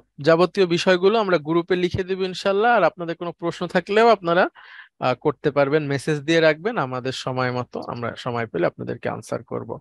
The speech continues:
আর বই আপনারা ওইভাবে করে কালেক্ট করতে পারবেন,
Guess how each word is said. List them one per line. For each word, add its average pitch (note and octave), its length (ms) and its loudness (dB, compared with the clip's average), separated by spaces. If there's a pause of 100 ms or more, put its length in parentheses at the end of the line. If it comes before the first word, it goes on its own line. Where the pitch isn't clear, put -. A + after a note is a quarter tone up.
(720)
আর A#2 140 0 (100)
বই E3+ 340 4
আপনারা D#3+ 380 4
ওইভাবে D3+ 400 0
করে C#3+ 280 0 (240)
কালেক্ট C3+ 320 -4
করতে - 300 -8
পারবেন, D3+ 340 -2